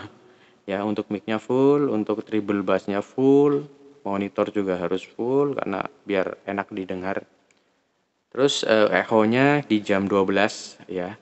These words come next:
kalau mau jelas suaranya. Kalau untuk, eh, setting-settingan yang lain, misalnya untuk, eh,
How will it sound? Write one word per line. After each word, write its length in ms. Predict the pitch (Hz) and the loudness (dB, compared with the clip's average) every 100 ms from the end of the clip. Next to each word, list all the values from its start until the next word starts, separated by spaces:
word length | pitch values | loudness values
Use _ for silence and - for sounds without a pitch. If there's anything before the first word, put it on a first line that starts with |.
| - | -4
kalau 160 | 90 90 | 0 0
mau 160 | 92 | 0
jelas 320 | 95 90 85 87 | 0 -2 -2 -6
suaranya. 560 | - 87 85 85 87 - _ _ _ _ _ _ | -4 -4 -4 -6 -12 -14 _ _ _ _ _ _
Kalau 160 | 117 131 | 4 6
untuk, 240 | 143 151 | 8 6
eh, 240 | 104 139 139 | 6 6 6
setting-settingan 680 | 143 131 147 139 131 139 135 | 4 4 4 6 6 6 6
yang 160 | 135 135 135 131 - 92 | 6 6 4 2 0 0
lain, 240 | 120 151 | 2 4
misalnya 400 | 143 113 110 117 | 4 4 2 2
untuk, 480 | 113 110 117 107 - 80 | 2 2 0 0 -8 -2
eh, 400 | 101 98 98 | 2 2 0